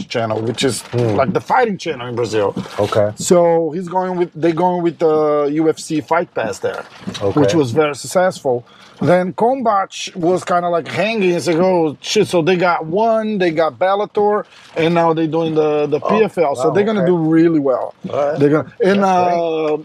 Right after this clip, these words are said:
Speaker 1: Carl, uh, Khaled Zapato, uh, Antonio, Antonio Carlos or Carlos, I, I don't remember his name. I just, I just know him as a shoe face,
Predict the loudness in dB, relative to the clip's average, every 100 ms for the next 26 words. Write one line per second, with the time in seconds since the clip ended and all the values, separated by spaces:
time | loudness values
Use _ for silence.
0 | -12 -8 0 2 2 2 2 2 2 0
1 | 0 -2 0 0 -2 -4 0 0 0 -2
2 | -4 -6 _ -20 -20 -20 -10 0 2 4
3 | 2 2 2 0 -2 -8 -20 -18 -16 -14
4 | -12 -10 -2 2 2 4 2 0 -2 0
5 | -2 -2 -4 0 0 0 0 -2 -2 -2
6 | -2 -2 0 0 -4 -6 -4 0 0 0
7 | -2 0 0 0 -2 -2 0 0 0 -2
8 | -2 -2 0 0 0 0 0 -2 0 0
9 | 0 0 0 0 2 0 -2